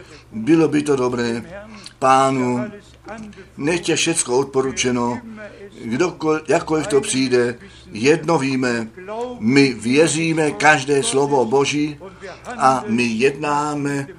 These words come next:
podle každého slova Božího. A jak předtím, také ve Skutcích apoštolů jsme, jsme četli, četli, když sem a tam po domích se sešli,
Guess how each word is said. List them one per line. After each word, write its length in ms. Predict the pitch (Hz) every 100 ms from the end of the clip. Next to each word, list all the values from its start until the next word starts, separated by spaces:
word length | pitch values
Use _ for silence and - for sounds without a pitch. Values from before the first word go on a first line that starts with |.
| - 175 - -
podle 360 | 127 123 117
každého 460 | 113 139 127 139 131
slova 320 | 131 123 120
Božího. 800 | 113 117 117 113 113 113 110 101 - - - -
A 140 | 117
jak 240 | 117 117 -
předtím, 640 | - 160 165 143 143 139
také 440 | - 135 - 127
ve 120 | 120 113
Skutcích 520 | - 139 - 120 131
apoštolů 760 | 117 131 - 127 120 120 113 110 - - - - 147 147
jsme, 280 | 117 131 123 - -
jsme 240 | - 131 117
četli, 520 | 143 135 123 123 - 156
četli, 440 | 165 147 135 123 - - - - 214 220 202 196
když 440 | 135 127 139 139
sem 200 | 151 165 156
a 100 | 127
tam 360 | 135 143 139 - - - -
po 120 | 127
domích 600 | 151 170 156 147 139 - - - -
se 220 | - 143
sešli, 600 | 139 175 170 151 151 147